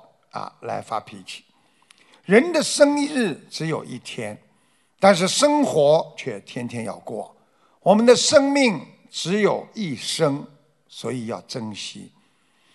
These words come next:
我们学佛之后，我们的法身却是无限的，要用有限的生命投入到无限的为众生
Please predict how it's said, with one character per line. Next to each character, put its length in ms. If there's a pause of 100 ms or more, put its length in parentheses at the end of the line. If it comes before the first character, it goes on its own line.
我 100
们 120
学 360
佛 220
之 200
后， 460 (300)
我 120
们 120
的 100
法 340
身 500
却 200
是 160
无 220
限 440
的， 60 (500)
要 180
用 240
有 280
限 280
的 100
生 380
命 240 (420)
投 260
入 220
到 380
无 220
限 340
的 160 (320)
为 240
众 420
生 360